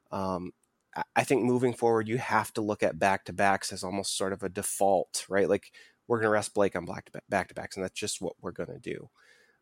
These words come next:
Um, there's no question that without Blake Griffin in the lineup, the Pistons' offense is miserable.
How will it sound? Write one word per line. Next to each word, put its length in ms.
Um, 460
there's 260
no 140
question 600
that 180
without 360
Blake 240
Griffin 340
in 160
the 60
lineup, 480
the 100
Pistons' 440
offense 520
is 100
miserable. 720